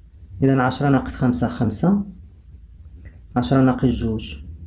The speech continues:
ثمانية، حداش ناقص ربعة سبعة، وهنا واحد، دونك مية وثمانية وسبعين فاصلة خمسة. دونك هنايا مية وثمانية وسبعين فاصلة خمسة، إذا جواب صحيح. نمشيو للبطاقة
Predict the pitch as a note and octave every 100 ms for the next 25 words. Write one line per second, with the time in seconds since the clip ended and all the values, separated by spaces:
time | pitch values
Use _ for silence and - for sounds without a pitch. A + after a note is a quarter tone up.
0 | - B2 G#2+ A2+ E3+ - - - - -
1 | - - - - - - B2+ C3 B2+ A#2+
2 | - - - C3+ B2 B2+ - B2+ A2 G2+
3 | - - - - - - - - - -
4 | G#2 A2 D#3 - - - C3+ D3 F3 -
5 | C3+ A2+ A#2 A2+ A2+ B2 A#2+ C#3 - -
6 | - - - - - - - - - -
7 | - B2 - A#2 A2 - A#2 D3 D3 B2
8 | - A#2+ A#2+ B2 A#2+ - - - - -
9 | - - - - - - - - - A2
10 | G2 A2+ A#2 C#3+ C3+ B2 C3 B2 C#3 C#3
11 | B2+ B2+ B2 A#2+ B2 A#2+ B2+ C3 E3 E3+
12 | - - - - - - - - - -
13 | - - - F3+ B2+ A2 - - - -
14 | C#3+ B2+ E3+ C3+ C3 A#2+ B2+ A2+